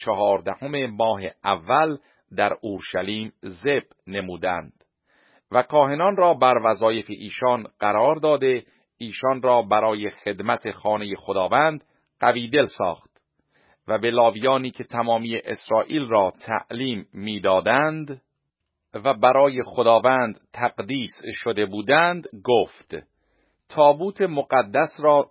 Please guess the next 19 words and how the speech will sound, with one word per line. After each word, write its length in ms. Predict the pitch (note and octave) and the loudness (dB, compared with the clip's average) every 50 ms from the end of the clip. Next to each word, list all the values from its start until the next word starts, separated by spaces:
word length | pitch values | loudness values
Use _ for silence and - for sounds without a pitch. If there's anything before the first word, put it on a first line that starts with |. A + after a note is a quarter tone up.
| - A#2 G#2+ | -6 -2 0
در 180 | A#2 A#2 A2+ G#2+ | 2 2 2 0
خانه‌ای 520 | - - A#2 A#2 A2+ A2+ B2 C3 C3 A#2+ | -4 -4 -2 -2 -2 -2 -4 -6 -8 -10
که 160 | - - A#2 - - | -12 -14 -16 -12 -8
سلیمان 680 | - A#2 A2 G#2+ G#2 G#2 A#2 A#2+ A#2 G#2+ F#2 - E2 E2 D#2+ | -6 -4 -4 -4 -4 -2 0 0 0 -2 -6 -12 -10 -4 0
بن 320 | A2+ A2+ G2+ G2 F#2+ F2+ E2+ | 0 0 0 -2 -8 -4 0
داوود 560 | G#2 G#2+ A2 G#2 G2 A#2+ D#3 D#3+ C3 - - _ _ _ _ _ _ _ _ _ | 2 4 4 4 2 0 -2 -4 -4 -6 -10 _ _ _ _ _ _ _ _ _
پادشاه 680 | - - A2+ A2 G#2 G2 G2+ F#2+ - - B2+ A#2+ A2 G#2+ G2 - | -2 2 2 2 2 2 -2 -8 -4 0 2 2 2 2 -2 -8
اسرائیل 720 | G#2+ G2+ - - - G#2+ G#2 - - A#2 G#2 F2 E2+ F2 | -10 -14 -10 -4 -2 -2 -2 -2 -6 -10 -12 -10 -6 -2
بنا 260 | G2+ G#2 G#2 G2+ G2+ | -2 0 0 0 -4
کرده 440 | - - A2 G#2 G2+ F#2+ G#2+ - - | -4 -4 -4 -4 -4 -4 -4 -4 -2
است 420 | B2 B2+ B2+ A#2+ - - _ _ - A2 G#2+ | -2 -2 -2 -4 -8 -14 _ _ -14 -8 -6
بگذارید 680 | C#3 C#3 A#2 G#2+ G2 - G#2 G2 F#2+ F#2+ F#2 F2 - _ _ _ _ _ _ _ _ _ _ _ _ _ - - F#2+ | -6 -4 -4 -6 -6 -4 -2 -2 -2 -2 -4 -10 -16 _ _ _ _ _ _ _ _ _ _ _ _ _ -10 -2 0
و 100 | A#2+ A2+ | 0 0
دیگر 460 | G2+ B2 A#2 G#2 G#2 C3 C3+ C3+ B2+ A2 - G#2 G2+ | 0 -4 -8 -4 0 2 2 2 2 0 -2 -2 0
بر 120 | A#2 A2+ | 0 0
دوش 360 | G#2+ G2 A#2 A2+ G2+ - - G2+ - - | 0 -2 -10 -12 -10 -10 -10 -10 -8 -8
شما 340 | A2 G2+ A2+ A#2 A#2+ A#2 A2 | -6 -4 -2 0 0 0 -2
بار 500 | F#2+ F2+ A2 A2+ A2+ A2 G#2+ G#2 - - - | -2 0 0 2 4 2 2 0 -4 -10 -8
نباشد. 720 | G2+ A2+ C3 B2 G2+ G2 F2+ - - - G2 F2+ E2 - | -4 -2 -2 0 0 -2 -4 -4 -6 -8 -6 -8 -8 -10